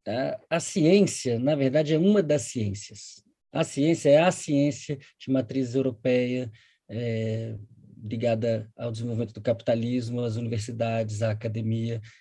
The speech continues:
à indústria. É um tipo de ciência, é um, uma ciência muito poderosa, é, mas ainda assim é um tipo, porque existe a ciência,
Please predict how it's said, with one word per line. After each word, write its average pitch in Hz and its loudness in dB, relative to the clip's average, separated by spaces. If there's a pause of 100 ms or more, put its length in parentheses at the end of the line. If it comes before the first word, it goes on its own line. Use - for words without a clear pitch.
(100)
à 107 0
indústria. 120 0 (280)
É 135 0
um 170 2
tipo 190 2
de 135 -2
ciência, 113 -4 (120)
é 117 -6
um, 117 -4 (260)
uma 120 -6
ciência 120 -4
muito 160 0
poderosa, 127 4 (460)
é, 113 -2
mas 123 4
ainda 175 8
assim 170 2
é 165 4
um 190 4
tipo, 123 -2
porque 107 -6
existe 120 -2
a 143 2
ciência, 120 -2